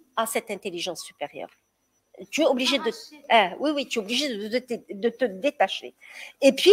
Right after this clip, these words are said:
Speaker 1: il faut ess-, aussi dans le non-jugement. C'est que dans le non-jugement pour pouvoir accéder à cette intelligence supérieure. Et aussi beaucoup de patience. Alors, euh, ça, c'est, ça, c'est, ça, c'est des qualificatifs qu'on va retrouver dans le, forcément dans le Coran.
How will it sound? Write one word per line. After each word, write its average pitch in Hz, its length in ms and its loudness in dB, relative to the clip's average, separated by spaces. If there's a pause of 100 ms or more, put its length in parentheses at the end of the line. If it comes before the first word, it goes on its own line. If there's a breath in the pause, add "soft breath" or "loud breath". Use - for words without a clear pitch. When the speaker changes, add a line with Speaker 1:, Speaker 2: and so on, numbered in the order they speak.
(120)
Speaker 1:
il 285 80 6
faut - 220 2
ess-, - 200 8 (260)
aussi 262 420 4
dans 226 160 6
le 208 120 0
non-jugement. 330 800 4 (500)
C'est 190 120 -8
que 196 680 0
dans 202 140 2
le 202 140 4
non-jugement 302 720 4
pour 220 160 -10
pouvoir 233 380 0
accéder 254 440 0
à 233 60 -2
cette 233 240 -6
intelligence 190 560 -6
supérieure. - 440 -10 (360 soft breath)
Et 349 100 6
aussi 320 360 2
beaucoup 381 260 0
de 403 100 0
patience. 403 640 -4 (1040)
Alors, 214 240 6
euh, 190 260 8
ça, 247 240 6
c'est, 220 540 4
ça, 349 220 2
c'est, 285 360 0
ça, - 160 -2
c'est 254 160 -4
des 214 120 -6
qualificatifs 208 720 -2
qu'on 202 120 -4
va 185 120 2
retrouver 214 400 -6
dans 196 140 0
le, 170 220 -4 (540)
forcément 415 380 -2
dans 320 80 0
le 285 60 -4
Coran. 226 400 -6